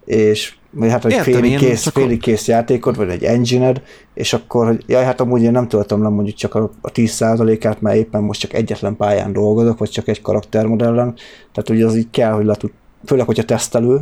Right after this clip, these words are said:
Speaker 1: esetleg, mármint, hogy ilyen belső tesztelő, vagy ilyen egyéb nagyobb
Speaker 2: Mondjuk az
Speaker 1: fejlesztő,
Speaker 2: lehet.
Speaker 1: akkor
Speaker 2: Csak
Speaker 1: neki
Speaker 2: én nehezen
Speaker 1: kell.
Speaker 2: tudom elképzelni, hogy van a laptop, a céges laptopja, amin fejleszt már, ugye a home office-ban valószínűleg fejlesztett,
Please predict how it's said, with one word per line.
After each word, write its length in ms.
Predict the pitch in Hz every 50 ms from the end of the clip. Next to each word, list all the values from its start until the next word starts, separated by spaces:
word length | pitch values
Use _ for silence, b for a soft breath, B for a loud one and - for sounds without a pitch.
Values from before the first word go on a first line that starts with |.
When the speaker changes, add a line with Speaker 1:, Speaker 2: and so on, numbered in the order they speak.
| 156 -
Speaker 1:
esetleg, 420 | 143 - 120 117 - 120 123 110
mármint, 220 | 107 117 107 104
hogy 80 | - 107
ilyen 160 | 110 101 101
belső 340 | 104 107 110 110 - - 117
tesztelő, 400 | 117 - 117 - - - 110 107
vagy 120 | 110 104
ilyen 220 | 101 104 107 220 208 B B B B B B B B
egyéb 320 | - 220 214 226 107 -
nagyobb 220 | 110 110 104 104 -
Speaker 2:
Mondjuk 200 | 110 107 110 113
az 60 | 113
Speaker 1:
fejlesztő, 360 | 120 117 110 107 - - 120
Speaker 2:
lehet. 340 | 120 120 110 107 107 110 -
Speaker 1:
akkor 480 | - 113 - - - 120 117 113 - - - _ - - - - - 78 - - - - B B B B B B B
Speaker 2:
Csak 60 | B
Speaker 1:
neki 180 | - 120 120 160
Speaker 2:
én 60 | 185
nehezen 220 | 220 - 131 120
Speaker 1:
kell. 100 | 110 104
Speaker 2:
tudom 160 | 107 127 135 147
elképzelni, 680 | 151 - 104 - 120 113 107 104 113 113 113 113 120 117
hogy 220 | 107 123 113 110
van 180 | 117 135 127 110
a 60 | 104
laptop, 380 | 104 107 117 - - 151 139 127
a 60 | 113
céges 600 | - - 120 113 107 107 104 107 - - - - B B B B B B B
laptopja, 480 | - 123 120 110 - - 107 - 110 101
amin 160 | 101 98 101
fejleszt 440 | 98 - 120 104 92 - 104 - -
már, 100 | 104 92
ugye 140 | 98 101 101
a 40 | 101
home 180 | 104 101 101
office-ban 400 | 107 104 - 101 104 98 101 98
valószínűleg 420 | 98 95 98 - - - 87 101 -
fejlesztett, 600 | - 120 123 147 139 135 - - 151 151 - -